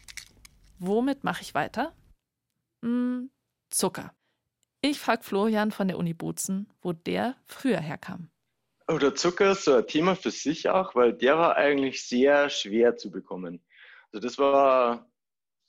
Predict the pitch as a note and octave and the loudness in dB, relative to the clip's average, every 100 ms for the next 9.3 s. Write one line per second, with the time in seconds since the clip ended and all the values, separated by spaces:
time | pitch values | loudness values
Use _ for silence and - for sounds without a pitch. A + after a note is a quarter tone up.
0 | _ - A#2+ D3 C#3+ B2 - A#2+ C#3 C#3 | _ -2 0 0 0 -4 -4 0 0 0
1 | A#2 D3 E3 - D#3+ D3 C#3+ - E3+ E3 | -2 -2 -2 -2 -2 -2 -6 -6 -6 -4
2 | B2 A#2+ A#2+ B2 A#2+ B2 A#2 B2 C3 - | -4 -2 -2 -2 -4 -6 -2 -2 0 2
3 | G#2+ D#3+ C#3+ D3 D3 C3+ C3 C#3 B2+ A#2 | 2 0 -4 -6 -6 -4 -4 -4 -4 -4
4 | A2+ A#2+ A#2 G#2 B2 B2 A#2+ - B2+ A#2+ | -4 -4 -8 -8 -6 -6 -10 -12 -6 -4
5 | A#2+ - C#3 A#2 G#2 A2+ G2+ G2 G2 G2 | -4 -4 -6 -6 -10 -12 -10 -6 -4 -6
6 | _ A2 G#2 - - - - _ A2 A2 | _ -10 -10 -10 -20 -20 -20 _ -4 -2
7 | C3+ C3 A#2+ - A#2 A#2 A#2+ A#2+ A#2 A#2 | 0 0 0 -2 -2 -2 0 0 0 0
8 | B2+ A#2+ A#2 - A2+ A2 A2+ B2+ - B2 | -2 -2 -8 -8 -4 -2 -2 -2 -4 0
9 | A#2+ A#2 | 0 0